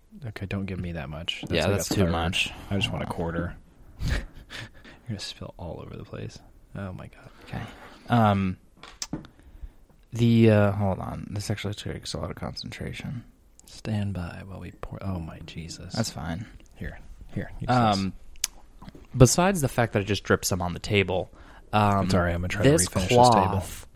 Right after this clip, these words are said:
Speaker 2: around the neck of the bottle is legitimately a game changer.
Speaker 1: Oh, it's a game changer. I don't know why there's not more bottles out there that does,
Speaker 2: Well,
Speaker 1: that do that.
Speaker 2: and
Speaker 1: I
Speaker 2: I don't, I don't even know if th-, they're doing that on purpose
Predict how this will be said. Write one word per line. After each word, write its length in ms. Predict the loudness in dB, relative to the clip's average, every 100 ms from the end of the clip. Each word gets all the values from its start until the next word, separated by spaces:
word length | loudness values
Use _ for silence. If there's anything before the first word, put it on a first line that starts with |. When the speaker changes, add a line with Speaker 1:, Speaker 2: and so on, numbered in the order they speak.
| -20 0 2
Speaker 2:
around 680 | 2 4 4 6 4 0 -6 -14 _ -20 2
the 100 | 4
neck 320 | 8 6 6
of 100 | 4
the 100 | 4
bottle 560 | 8 8 8 6 4 0 -10 -20 0
is 200 | 4 6
legitimately 880 | 6 4 8 8 10 6 2 2 2
a 60 |
game 280 | 0 -2 -4
changer. 200 | -4 4
Speaker 1:
Oh, 80 | 6
it's 140 | 6
a 40 | 6
game 200 | 6 6
changer. 220 | 6 4
I 40 | 6
don't 100 | 8
know 100 | 8
why 300 | 8 6 4 -2 -10 -10 -2
there's 200 | 4 6
not 140 | 6 6
more 160 | 6
bottles 440 | 6 6 8 8 8
out 120 | 6
there 120 | 6
that 160 | 6 6
does, 280 | 8 8 8
Speaker 2:
Well, 280 | 6 8 10
Speaker 1:
that 60 | 10
do 100 | 8
that. 220 | 6 8
Speaker 2:
and 120 | 8
Speaker 1:
I 60 | 10
Speaker 2:
I 60 | 8
don't, 140 | 6 6
I 80 | 6
don't 140 | 8
even 160 | 8 8
know 80 |
if 100 | 6
th-, 160 | 6 2
they're 120 | 2
doing 220 | 4 4
that 120 | 4 0
on 100 | 2
purpose 600 | 6 6 6 2 -2